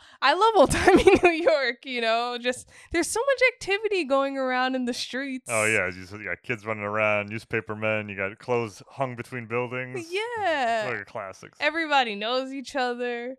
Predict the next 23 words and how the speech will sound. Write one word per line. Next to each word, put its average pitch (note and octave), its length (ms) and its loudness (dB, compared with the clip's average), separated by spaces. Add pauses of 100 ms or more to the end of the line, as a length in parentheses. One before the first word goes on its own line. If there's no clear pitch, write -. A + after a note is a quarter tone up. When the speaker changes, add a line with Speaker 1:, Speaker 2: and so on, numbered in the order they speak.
(240)
Speaker 1:
And B3 380 -8
you've C4 180 -8
got C4+ 300 2
Fanny D4 240 0
Brice B3 640 -2 (260)
looking B3 320 -2
at C#4 120 2
herself C4+ 320 0
in B3 100 -2
the A3+ 60 0
mirror A3 260 -2
again, G3 380 -2
and F#3 140 -6
she's - 180 -10
clearly, G3+ 420 -2
you F#3+ 340 -6
know, F3+ 400 -2
getting G#3+ 280 0
ready G3 200 -2
to F#3 80 -6
go F3+ 220 0
somewhere. F3 540 -4
And F3+ 240 -6